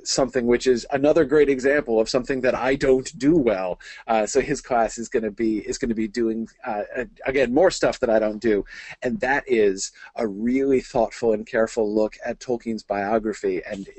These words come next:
and, you know, to-, especially Tolkien's early life and the origins of his work. Um, so he's gonna be looking not only at the World War One,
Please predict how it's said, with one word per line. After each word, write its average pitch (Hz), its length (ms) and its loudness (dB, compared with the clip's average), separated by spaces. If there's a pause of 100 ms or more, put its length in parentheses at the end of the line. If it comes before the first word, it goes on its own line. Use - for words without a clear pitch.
(160)
and, 101 520 -6
you 120 100 -6
know, 95 180 -8 (200)
to-, 123 180 0
especially 127 500 -2
Tolkien's 113 540 -4 (380)
early 127 320 6
life 101 540 -2 (380)
and 117 240 -2
the 117 100 2
origins 104 580 2
of 101 80 -6
his 104 200 -8
work. 107 360 -2 (320)
Um, 107 200 -4
so 131 160 0
he's 135 200 0
gonna 123 180 -2
be 120 120 0
looking 117 300 0
not 110 200 0
only 139 320 2
at 117 100 -2
the 110 80 -2
World 107 300 0
War 101 200 2
One, 110 440 -2